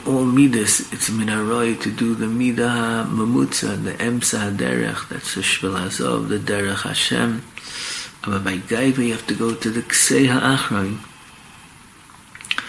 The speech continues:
As that's the ma'od, ma'od. The Rabbeinu Yonah is masbir the Rambam,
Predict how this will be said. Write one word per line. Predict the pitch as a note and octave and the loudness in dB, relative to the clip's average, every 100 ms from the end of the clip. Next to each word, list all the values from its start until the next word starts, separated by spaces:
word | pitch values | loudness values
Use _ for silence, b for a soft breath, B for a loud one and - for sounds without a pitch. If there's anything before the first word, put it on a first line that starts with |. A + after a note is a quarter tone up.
| B B B | B B B
As | A2+ G#2+ | -2 0
that's | C#3+ C#3+ | 2 2
the | C3+ | 4
ma'od, | B2 A#2 - B2+ B2+ A#2+ A2 | 6 4 2 2 4 4 2
ma'od. | G#2+ G#2+ - A2 A2+ G#2 G2+ - B B B B B - | 2 0 0 0 0 -2 -4 -10 B B B B B -10
The | D#2+ | -8
Rabbeinu | G#2 G#2+ A2 | -6 -2 0
Yonah | G#2+ A2+ | 0 0
is | A2+ A2 | -2 -2
masbir | A#2 B2+ C3 A#2 A2+ | 0 0 0 2 2
the | A2+ | 2
Rambam, | A2+ G#2+ G#2 G2 F#2+ G2 | 2 0 0 0 -2 -4